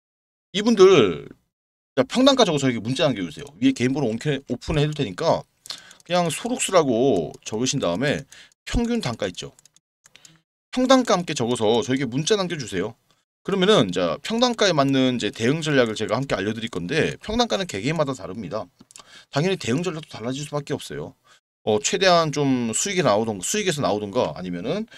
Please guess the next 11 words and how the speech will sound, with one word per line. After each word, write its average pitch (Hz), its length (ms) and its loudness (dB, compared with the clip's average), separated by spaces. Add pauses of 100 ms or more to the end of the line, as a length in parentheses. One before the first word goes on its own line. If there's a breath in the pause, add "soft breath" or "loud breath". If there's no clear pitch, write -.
(480 loud breath)
예, 85 280 -4 (200)
최대한 226 340 0
손실을 214 480 0
적게 - 400 -4
하고 160 420 2
빠져나오는 147 480 2
방법, 117 240 -2
이런 110 140 -2
것 123 80 -2
좀 - 160 -8
알-, - 80 -6